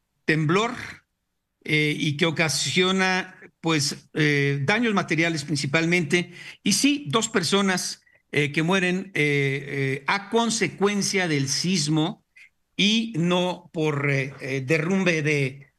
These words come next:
alguna estructura. Pero bueno, eh, se causa estos dos decesos y, mm, lograron que millones de personas despertaran y salieran de sus casas.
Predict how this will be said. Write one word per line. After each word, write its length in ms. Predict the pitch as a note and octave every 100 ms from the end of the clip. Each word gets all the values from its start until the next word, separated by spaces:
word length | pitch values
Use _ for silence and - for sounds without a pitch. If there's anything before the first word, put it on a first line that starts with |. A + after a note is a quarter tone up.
| -
alguna 400 | D#3+ D#3 E3+ D#3+
estructura. 1000 | D#3 - D#3 C#3+ - B3 A#3+ D#3+ A#2 - - - - _
Pero 280 | E3 E3+ E3+
bueno, 380 | F#3 F#3+ E3+ E3
eh, 600 | E3+ D#3 D3+ D#3 F#3 -
se 320 | C#3+ - E3+
causa 340 | C#3+ G3 G3 G3+
estos 340 | F#3 F3+ D3+
dos 200 | C3 F#3+
decesos 800 | E3+ C#3+ G#3+ G3+ A3 A3 - - _ - - _ _ _
y, 420 | - F3+ G3 G3+ -
mm, 460 | E3+ E3 D#3+ D3 C#3+ - B2+
lograron 460 | E3 E3 F3+ A3 A#3+
que 480 | G3+ F3 D#3+ D#3+ D3+
millones 380 | D#3+ D#3 G3+ F#3
de 360 | D#3+ D3+ C#3 C3+
personas 500 | E3 D3 G#3+ G#3 D3
despertaran 760 | D3+ - D#3 D3+ F#3 F3 E3
y 120 | - C#3+
salieran 440 | E3 E3 F3 E3+
de 80 | D3+
sus 300 | D3 C#3+ -
casas. 680 | G3+ G#3 G#3+ G#3+ G#3 -